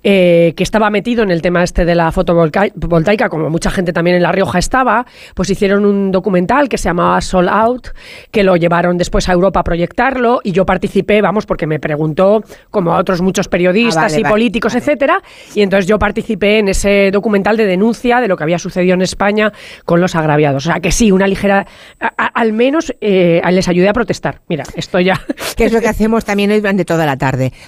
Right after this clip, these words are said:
Speaker 2: Partiendo de esa idea, pero sin basarnos solamente en la fotovoltaica, porque hay muchísima gente que se ha arruinado, ¿no? Ah, y no solamente por haber montado un huerto solar. Em,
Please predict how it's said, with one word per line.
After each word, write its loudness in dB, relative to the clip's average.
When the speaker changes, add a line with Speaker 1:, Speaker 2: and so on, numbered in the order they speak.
Speaker 2:
Partiendo 2
de 2
esa -2
idea, 0
pero 0
sin -6
basarnos -2
solamente 0
en 0
la 0
fotovoltaica, -2
porque -2
hay 2
muchísima 0
gente -2
que -2
se -4
ha 2
arruinado, 0
¿no? 0
Ah, 2
y -2
no 2
solamente 0
por -2
haber 0
montado 0
un 0
huerto -2
solar. -2
Em, 0